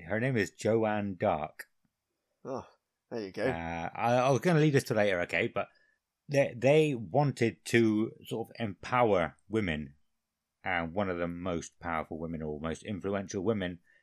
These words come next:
Speaker 1: is Joan of Arc. So they used her, the French, her, is it the, the French version of her name? Um, Joan d'Arc.
Speaker 2: Oh, she, uh,
Speaker 1: Joanne
Speaker 2: got
Speaker 1: d'Arc.
Speaker 2: Ah,
Speaker 1: So they, they
Speaker 2: look at
Speaker 1: named,
Speaker 2: that.
Speaker 1: named her after Joanne d'Arc,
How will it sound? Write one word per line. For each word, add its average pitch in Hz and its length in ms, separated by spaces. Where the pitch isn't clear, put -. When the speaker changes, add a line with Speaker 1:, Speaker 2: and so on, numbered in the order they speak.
Speaker 1:
is 90 480
Joan 101 220
of 90 120
Arc. 95 340
So 98 500
they 107 280
used 107 500
her, 104 200
the 92 140
French, - 720
her, 101 140
is 110 180
it - 240
the, 113 220
the 113 80
French - 460
version 127 340
of 127 80
her 135 120
name? 156 380
Um, 104 360
Joan 113 440
d'Arc. 107 560
Speaker 2:
Oh, 98 140
she, 98 220
uh, 95 140
Speaker 1:
Joanne 95 360
Speaker 2:
got - 40
Speaker 1:
d'Arc. 98 380
Speaker 2:
Ah, 120 600
Speaker 1:
So 117 60
they, 113 60
they 113 180
Speaker 2:
look - 20
at 113 60
Speaker 1:
named, 123 260
Speaker 2:
that. 120 180
Speaker 1:
named 139 200
her 117 100
after 110 220
Joanne 113 360
d'Arc, 107 280